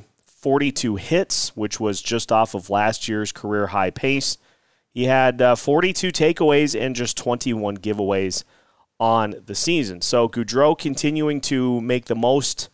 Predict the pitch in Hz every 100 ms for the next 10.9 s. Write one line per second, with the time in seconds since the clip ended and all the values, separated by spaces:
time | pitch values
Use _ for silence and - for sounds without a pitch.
0 | _ _ _ _ _ - 117 113 123 120
1 | 120 110 - 131 127 123 117 110 117 113
2 | 104 117 117 110 113 120 - 104 104 117
3 | 127 120 104 104 101 104 101 - 110 107
4 | 95 95 - - 151 156 175 160 - _
5 | _ _ _ _ _ _ _ _ _ _
6 | _ _ _ _ 165 165 160 160 156 -
7 | - _ _ _ _ _ 135 135 175 214
8 | 139 - 180 196 - - - _ _ _
9 | 139 131 123 139 139 127 - 135 131 123
10 | 110 101 131 131 - 127 120 113 104